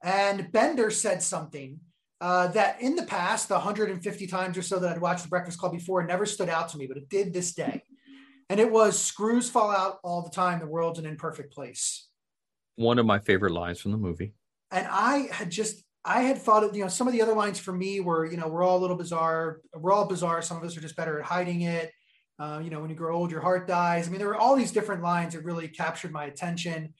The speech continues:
Speaker 1: Uh, but that one never really did. And suddenly I sat up off of my couch and I thought, "I'm in an imperfect place. My screws have fallen out. What am I gonna do, uh, to kinda get past this? Am I just gonna get up and put those screws back in exactly the way they were?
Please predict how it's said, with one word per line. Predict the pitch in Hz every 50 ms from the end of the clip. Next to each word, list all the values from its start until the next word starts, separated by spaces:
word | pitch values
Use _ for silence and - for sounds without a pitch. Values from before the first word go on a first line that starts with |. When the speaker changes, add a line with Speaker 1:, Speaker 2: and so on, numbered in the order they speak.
| _ _ _ _ _ _ _ _ -
Speaker 1:
Uh, | 170 180 180 180 180 180 175 175
but | 180 196 185 185 180 170 -
that | 214 208 247 233 226
one | 233 240 220 214
never | 220 208 190 208 202
really | 196 196 180 175 175 170
did. | - 240 - - - -
And | 160 156
suddenly | - - 196 196 180 190 180 170 175 170 -
I | 160 156 156
sat | - - - - - 180 190 196
up | 190 180 180 170
off | 165 165 160 165
of | 147 147
my | 143 139
couch | 139 151 156 143 147 143 -
and | 147 131
I | 131
thought, | - - 135 127 120 - - _ _ -
"I'm | 170 175 190 202 220 214 214
in | 190
an | 180 180
imperfect | 170 156 - 165 156 - 143 - -
place. | 147 123 110 - - - - - - - _ _ _ _ _ _ _ _ _ _ _ _ -
My | 156 185 196 220 240
screws | 233 - - 226 208 196 175
have | 165 170 -
fallen | - 165 156 143 131 131 123
out. | 107 107 107 - _ _ _ _ _ _ _ _ _ _ _ -
What | 147 185 214
am | 233 214
I | 202 196 208 214
gonna | - 185 180 160
do, | 139 147 135 123 120 127 147 175 175 - _ _ _ _ _ _ _ - 160
uh, | 165 165 165 165 180
to | 175 - -
kinda | - 190 190 185
get | 196 175
past | 185 220 247 269 262 -
this? | 135 110 - - - - - - - -
Am | 185 208
I | 214 220
just | - 240 233 -
gonna | 247 208 180
get | 180 196 190
up | 202 226 220 208
and | 175 170
put | 208 214 214
those | 214 202 196 196
screws | - - 196 196 202 180 -
back | 202 180 175 175 185
in | 185 196 208
exactly | 185 151 - 165 160 165 170 - 190 185
the | 170 165
way | 175 175 175
they | 170 160 151
were? | 135 131 135 170 196 - -